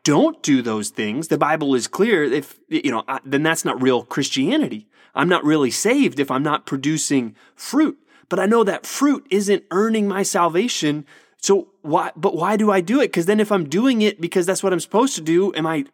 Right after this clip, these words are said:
think I'm earning my salvation? And trust me, you're, be thankful that you didn't know junior high Ben Blakey, because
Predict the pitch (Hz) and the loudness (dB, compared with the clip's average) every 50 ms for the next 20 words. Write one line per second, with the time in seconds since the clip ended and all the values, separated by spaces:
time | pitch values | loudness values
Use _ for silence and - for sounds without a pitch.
0 | - _ - 208 208 202 196 190 180 - 160 190 202 202 196 190 185 175 196 190 | -8 _ 0 0 0 2 0 -2 0 2 2 2 4 4 2 2 0 2 2 2
1 | 180 185 190 - - 208 196 175 143 127 - - - - _ - - 190 180 - | 4 4 2 2 0 0 2 2 0 0 -4 -8 -20 -20 _ -2 -2 0 0 0
2 | - 143 127 117 120 127 123 - 120 127 143 156 160 160 - 147 135 - - - | 0 -2 -2 -2 -4 -8 -14 -16 -10 -4 0 0 0 0 -2 -18 -20 -20 -6 -2
3 | 185 185 175 - 202 208 226 208 - 180 165 147 160 135 147 139 135 160 175 175 | -2 0 2 2 2 2 0 0 2 2 2 2 2 0 0 0 2 2 2 2
4 | 175 156 156 156 151 151 135 120 - 131 143 160 170 165 156 147 123 - 139 139 | 2 0 2 2 4 2 2 0 0 0 0 0 2 0 0 0 0 0 0 2
5 | 139 135 135 127 120 117 - - - - - - _ 139 151 151 147 131 131 135 | 2 2 0 0 -2 -4 -8 -14 -20 -20 -20 -10 _ 0 0 0 0 2 2 2
6 | 147 160 156 - 139 131 131 - 165 - | 2 2 2 0 -2 -2 0 -2 -2 -2